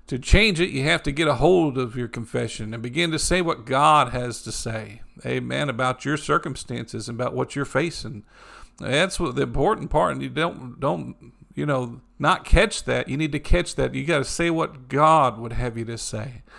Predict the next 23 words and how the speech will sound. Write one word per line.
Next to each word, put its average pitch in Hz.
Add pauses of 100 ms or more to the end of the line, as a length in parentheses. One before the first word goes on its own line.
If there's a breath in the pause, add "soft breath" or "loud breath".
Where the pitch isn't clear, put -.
(420 loud breath)
Amen. 170 (420 loud breath)
Amen. 214
'Cause 147
when 147
God 202
speaks, - (360)
things 156
change. 117
When 123
you 160
agree 156
with 196
God, 151 (180)
things 151
change. 147
Amen. 127
But 123
you 131
have 160
to 131
agree 143
with 127
Him. 110